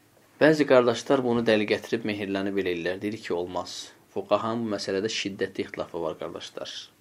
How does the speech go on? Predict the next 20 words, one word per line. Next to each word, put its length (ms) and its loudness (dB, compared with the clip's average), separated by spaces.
Bu 80 2
olar 300 0
ancaq 320 -2
o 160 0
halda 320 -2
ki, 240 -8
əgər 240 0
sənin 320 -2
misalın 400 0
bu 80 -4
kişinin 300 -2
misalındadır 500 -2
və 120 2
bizim 200 -2
zamanda 320 0
artıq 220 0
belə 160 0
insanlar 260 -4
başda 240 -6
qalmayıb, 300 -6